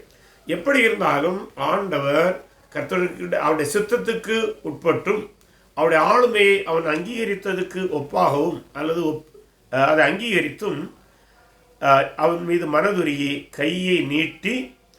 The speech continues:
அவனை தொட்டு, "எனக்கு சுத்தம் உண்டு, சுத்தமாக" என்றார். பாருங்க, இந்த தொடுதல் முக்கியம். நம்ம ஏற்கனவே பார்த்தோம், ஆறு, குறைந்தபட்சம் ஆறு அடி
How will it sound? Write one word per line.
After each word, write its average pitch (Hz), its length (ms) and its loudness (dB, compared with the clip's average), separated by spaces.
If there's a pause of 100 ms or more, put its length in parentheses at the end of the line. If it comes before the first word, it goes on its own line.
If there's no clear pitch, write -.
(260)
அவனை 151 380 0
தொட்டு, 208 680 0 (720)
"எனக்கு 226 380 0
சுத்தம் 175 400 -4
உண்டு, 160 240 -4
சுத்தமாக" 127 580 -4
என்றார். 95 360 -12 (920)
பாருங்க, 160 480 4
இந்த 143 220 0
தொடுதல் 240 600 2
முக்கியம். 196 360 -8
நம்ம 160 220 -4
ஏற்கனவே 196 340 -2
பார்த்தோம், 190 460 -2
ஆறு, 208 600 2
குறைந்தபட்சம் 196 680 -2
ஆறு 190 240 0
அடி 196 200 -6